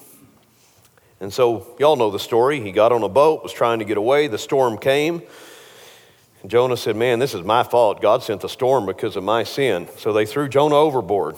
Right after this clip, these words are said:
Jonah was done. He was dead. He was sinking to the bottom of the sea. God sent a great fish. <laughs> God wasn't done yet. He grabbed the reluctant prophet, spit him out on the shore, and said, "You want another tra-,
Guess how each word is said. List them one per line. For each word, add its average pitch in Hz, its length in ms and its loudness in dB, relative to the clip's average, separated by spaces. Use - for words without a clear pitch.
Jonah 139 240 2
was 101 180 -4
done. 104 400 2
He 110 140 -8
was 104 160 -8
dead. 127 320 2
He 90 80 -10
was 92 100 -10
sinking 131 320 -6
to 120 60 -6
the 123 80 -2
bottom 135 280 4
of 123 60 -8
the 120 80 -6
sea. 127 340 -6
God 131 260 4
sent 127 160 -2
a 117 40 -2
great 131 280 0
fish. 113 400 -2
<laughs> 127 200 0
God 131 240 4
wasn't 110 240 0
done 92 240 -2
yet. 98 440 0
He 180 100 2
grabbed 151 340 2
the 139 100 2
reluctant 135 560 2
prophet, 170 420 4
spit 190 400 2
him 170 180 2
out 170 200 4
on 165 80 0
the 143 80 -2
shore, 160 280 4
and 147 80 -2
said, 131 220 0
"You 123 120 2
want 117 100 2
another 117 240 0
tra-, 131 240 -4